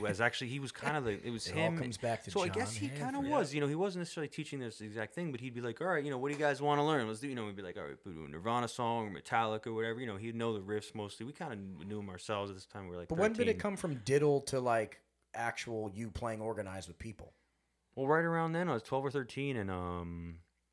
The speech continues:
Speaker 1: yeah, I already started having bands, and, like, the first show we had was at Guild Hall, I think. We had one at Stella Maris. That's where, like, I went to school. But, uh, Jasper and I started a band.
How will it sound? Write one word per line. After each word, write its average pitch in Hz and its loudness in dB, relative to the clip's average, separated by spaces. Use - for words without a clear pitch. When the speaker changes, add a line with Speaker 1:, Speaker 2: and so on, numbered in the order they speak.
Speaker 1:
yeah, 95 -4
I 107 0
already 107 2
started 110 -2
having 104 -2
bands, 101 0
and, 90 -6
like, 87 -8
the 92 -12
first - -4
show 107 -2
we 98 0
had 98 0
was 90 -2
at 82 -10
Guild 95 -2
Hall, 90 0
I 90 0
think. 92 -6
We 101 -8
had 117 -2
one 104 -6
at 87 -8
Stella 90 -4
Maris. 87 -6
That's 87 -14
where, 95 -4
like, 90 -10
I - -8
went 92 -10
to - -16
school. 95 -6
But, 90 -8
uh, 87 -10
Jasper 170 4
and 175 0
I - 2
started 175 0
a - -4
band. 170 2